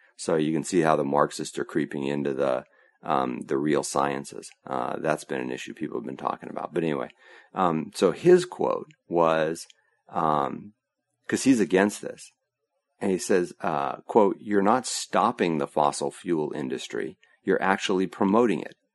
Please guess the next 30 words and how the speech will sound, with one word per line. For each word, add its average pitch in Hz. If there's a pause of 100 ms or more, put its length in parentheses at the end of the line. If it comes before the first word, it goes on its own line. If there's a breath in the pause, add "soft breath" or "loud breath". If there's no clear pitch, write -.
(180)
end 165
quote. - (2250)
Well, 87
that's 95
interesting. 92 (420)
I 95
didn't 87
realize 76
the 80
goal 95
was 80
to -
stop - (440)
the -
fossil -
fuel 113
industry. - (800)
I 98
thought 104
the 92
problem 92
with 80
the -
fossil 73
fuel 78
industry 71
was 76
C 82
O 73
two. 139